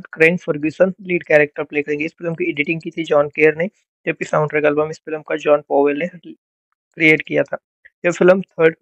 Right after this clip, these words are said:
जनवरी टू थाउजेंड नाइनटीन को ऑस्ट्रेलिया में रिलीज हुई। इस फिल्म की जो रनिंग टाइम है वो एक सौ चार मिनट की है, जबकि कंट्रीज की यूएसए होगी।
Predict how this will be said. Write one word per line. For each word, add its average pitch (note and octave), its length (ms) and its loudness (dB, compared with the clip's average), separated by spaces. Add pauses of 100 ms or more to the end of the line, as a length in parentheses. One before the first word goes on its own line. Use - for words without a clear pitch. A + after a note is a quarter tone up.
(120)
जनवरी D#3 320 0
टू D#3+ 120 -18
थाउजेंड D3+ 360 -4
नाइनटीन D3+ 320 -4
को D#3+ 140 2
ऑस्ट्रेलिया D3+ 400 -2
में E3+ 100 0
रिलीज D3 320 -4
हुई। D3+ 160 -8 (220)
इस F3 100 -14
फिल्म E3 240 -4
की E3+ 200 -4
जो D#3+ 200 2
रनिंग D3+ 260 -2
टाइम D#3 200 2
है D#3 60 -10
वो D3+ 240 -8
एक D3+ 140 -6
सौ D#3 160 -20
चार C#3 220 -4
मिनट D3+ 240 -8
की D#3+ 140 -14
है, D#3+ 160 0 (420)
जबकि E3 220 -4
कंट्रीज D#3 420 0
की F3 220 -12
यूएसए D#3 360 0
होगी। D3 200 -8